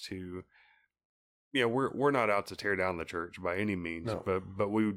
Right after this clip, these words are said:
Speaker 1: do wanna have honest conversations about issues within the church. That, that's what we're here to do. Um, and so,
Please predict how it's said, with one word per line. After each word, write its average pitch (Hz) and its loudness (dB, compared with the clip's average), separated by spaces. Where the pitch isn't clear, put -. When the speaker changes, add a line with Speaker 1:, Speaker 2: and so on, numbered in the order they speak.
Speaker 1:
do 113 2
wanna 101 2
have 87 -4
honest 87 -4
conversations 80 -6
about 82 -6
issues 85 -8
within 82 -6
the 76 -10
church. - -14
That, 92 -6
that's 90 -2
what 110 2
we're 101 -2
here 92 0
to 76 -4
do. 98 -6
Um, 92 -2
and 120 4
so, 107 4